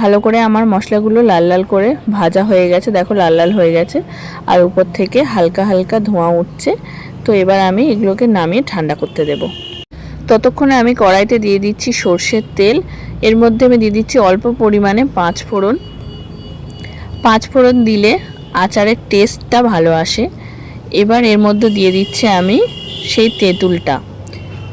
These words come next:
তেঁতুলটা আমি একসাথে দেব না, অল্প অল্প পরিমাণে দেব, তাতে ভালো করে আমার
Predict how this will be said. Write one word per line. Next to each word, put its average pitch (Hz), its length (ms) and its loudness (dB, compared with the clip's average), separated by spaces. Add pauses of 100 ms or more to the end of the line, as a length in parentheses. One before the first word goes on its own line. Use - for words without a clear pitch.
(160)
তেঁতুলটা 233 520 2
আমি 247 120 4 (120)
একসাথে 226 340 -2 (100)
দেব 185 200 0
না, 208 140 2 (340)
অল্প 202 200 2 (160)
অল্প 196 160 -2 (140)
পরিমাণে 185 400 2
দেব, 175 220 2 (1160)
তাতে 214 280 2
ভালো 220 320 4
করে 214 260 2
আমার 214 140 2